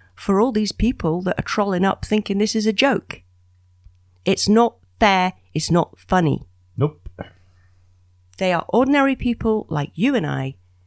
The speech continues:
Speaker 1: Treat them with some respect, for goodness sake.
Speaker 2: And get vaxxed.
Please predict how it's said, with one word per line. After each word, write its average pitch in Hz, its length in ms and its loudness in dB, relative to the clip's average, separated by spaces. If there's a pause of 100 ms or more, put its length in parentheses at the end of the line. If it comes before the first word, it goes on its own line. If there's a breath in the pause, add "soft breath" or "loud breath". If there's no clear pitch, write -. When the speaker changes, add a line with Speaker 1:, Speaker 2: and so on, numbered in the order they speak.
(1120)
Speaker 1:
Treat 285 360 2
them 175 160 2
with 139 160 0
some 240 420 2
respect, - 880 -2
for 139 140 -6
goodness 127 320 0
sake. - 520 -4
Speaker 2:
And 117 240 -8
get 202 300 -4
vaxxed. - 720 -6